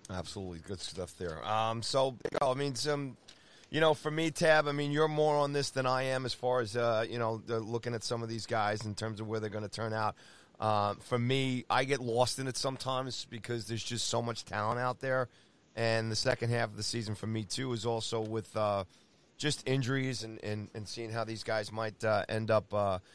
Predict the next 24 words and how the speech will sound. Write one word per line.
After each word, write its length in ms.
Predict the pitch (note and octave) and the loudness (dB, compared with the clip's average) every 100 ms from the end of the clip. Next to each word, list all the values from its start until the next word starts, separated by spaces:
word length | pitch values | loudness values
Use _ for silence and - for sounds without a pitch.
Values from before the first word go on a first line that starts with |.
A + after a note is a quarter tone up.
| - - - | -20 -20 -8
you 140 | - | 0
know, 240 | G#2+ G2 F#2+ | 2 2 2
um, 480 | F#2 F2+ F#2 G2 - - | 0 -2 -6 -10 -12 -18
playing 300 | - B2 A#2 | -4 0 0
through 240 | G#2 A2 A2+ | -2 -2 -2
some 240 | - A2 | 0 -2
of 40 | G2+ | -2
this 140 | G#2 | -2
stuff 340 | - G#2+ G2+ | 0 2 2
and 120 | G2+ G2+ | 0 -2
where 100 | G2+ | -2
they're 100 | F#2+ | -2
gonna 220 | F#2+ F#2 | -4 -2
end 220 | G2+ G2+ | -2 2
up. 140 | A2 - | 2 2
But 120 | A2+ | 0
no 140 | D#3 | 2
doubt 240 | D#3 D3+ C#3 | 6 6 6
about 300 | C3 C3+ B2+ | 6 6 6
it, 40 | |
I 20 | |
mean, 220 | A2+ A#2+ A#2+ | 4 0 -2
there's 120 | A#2 | 0
some, 240 | B2+ A#2 | 0 -2